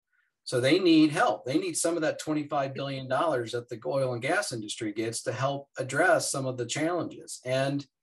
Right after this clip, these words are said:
as weird as it is, um,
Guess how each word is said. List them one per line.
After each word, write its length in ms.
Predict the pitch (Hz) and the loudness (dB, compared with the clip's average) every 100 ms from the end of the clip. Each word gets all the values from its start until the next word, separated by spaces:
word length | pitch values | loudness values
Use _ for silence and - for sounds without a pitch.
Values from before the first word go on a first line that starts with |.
| _ _ _ _ _ _ _ | _ _ _ _ _ _ _
as 300 | 127 127 - 120 | 0 0 -4 -6
weird 380 | 120 139 151 | -2 2 4
as 140 | 156 147 | 6 4
it 80 | 156 | 4
is, 640 | 185 156 143 127 - - _ _ | 4 4 0 -4 -8 -12 _ _
um, 520 | 120 113 113 110 113 | 0 0 0 -4 -8